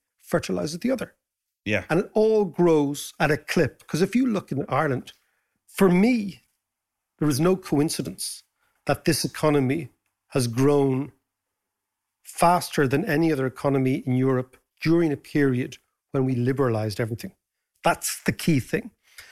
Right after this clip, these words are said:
Speaker 1: But now in the lockdown, we need to appreciate that. And I think that people need to be reminded that the economy is not one machine, that hydraulically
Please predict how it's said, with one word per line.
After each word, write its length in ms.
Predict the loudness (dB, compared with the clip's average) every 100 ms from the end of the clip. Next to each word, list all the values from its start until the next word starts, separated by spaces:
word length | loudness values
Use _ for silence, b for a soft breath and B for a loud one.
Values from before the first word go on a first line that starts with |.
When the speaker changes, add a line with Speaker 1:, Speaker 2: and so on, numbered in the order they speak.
| B B B _
Speaker 1:
But 120 | 0 2
now 340 | 2 4 2
in 60 | 0
the 60 |
lockdown, 600 | -2 -4 -6 _ 0 2
we 80 | 2
need 140 | 0 -2
to 100 | -6
appreciate 600 | -4 -4 -4 -2 -2 -2
that. 240 | -6 -6 B B B B
And 100 | 0
I 60 | 2
think 200 | 0 -2
that 160 | -2
people 420 | -2 0 2 0 -2 b b b b b b b b -2
need 380 | 4 4 4 2 -4
to 120 | -2
be 420 | 2 2 0 -2 -8 _ _ _
reminded 1000 | -2 2 4 4 2 2 2 -2 -4 -12 -16 _ _ _ _ _ _ _ _ _ _ _ _
that 140 | -6 -2
the 80 | -2
economy 600 | -2 -4 0 0 -2 -6 _ -6
is 160 | 0
not 540 | 2 2 0 -4 -12 -20 _ _ _
one 280 | 0 2 2
machine, 500 | 0 0 0 0 -4 -12 _ _ _ _ _ _ _
that 120 | -4
hydraulically 760 | 0 0 2 0 0 -2 -2 -4